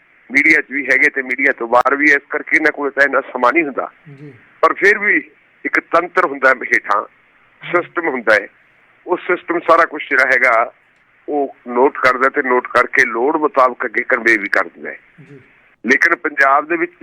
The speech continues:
Speaker 1: ਤੇ ਦਿੱਲੀ ਦੇ ਵਿੱਚ ਜੇ ਆਪਾਂ ਸਿਸਟਮ ਦੇਖੀਏ ਤਾਂ ਇਹ ਸਿਸਟਮ ਤੋਂ ਵੀ ਉੱਪਰ ਇੱਕ ਸੁਪਰ ਸਿਸਟਮ ਵੀ ਹੈਗਾ।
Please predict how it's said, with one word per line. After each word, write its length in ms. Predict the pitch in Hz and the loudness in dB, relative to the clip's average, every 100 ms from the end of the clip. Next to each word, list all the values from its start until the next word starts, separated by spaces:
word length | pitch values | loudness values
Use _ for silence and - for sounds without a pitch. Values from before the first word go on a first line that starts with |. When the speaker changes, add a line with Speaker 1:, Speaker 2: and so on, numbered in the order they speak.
| 156 | -6
Speaker 1:
ਤੇ 100 | 160 | -2
ਦਿੱਲੀ 300 | 143 - 139 | -2 -2 0
ਦੇ 100 | 160 | 2
ਵਿੱਚ 140 | 165 160 143 | 2 -2 0
ਜੇ 80 | 156 | 0
ਆਪਾਂ 200 | - 151 | 2 -2
ਸਿਸਟਮ 460 | - 139 - 151 | -2 -12 -8 -6
ਦੇਖੀਏ 340 | 151 147 - 170 | -2 -2 2 2
ਤਾਂ 140 | 170 | 4
ਇਹ 60 | 170 | 2
ਸਿਸਟਮ 460 | - 151 - 160 | 0 -6 -6 -10
ਤੋਂ 180 | 165 165 | -4 0
ਵੀ 120 | 160 156 | 2 0
ਉੱਪਰ 180 | - | 0
ਇੱਕ 140 | 160 156 | -2 -2
ਸੁਪਰ 420 | - - 143 185 | -10 -18 -2 -2
ਸਿਸਟਮ 380 | 165 175 - 147 | 0 -2 -2 0
ਵੀ 200 | 135 117 | 2 4
ਹੈਗਾ। 240 | 107 80 | 2 0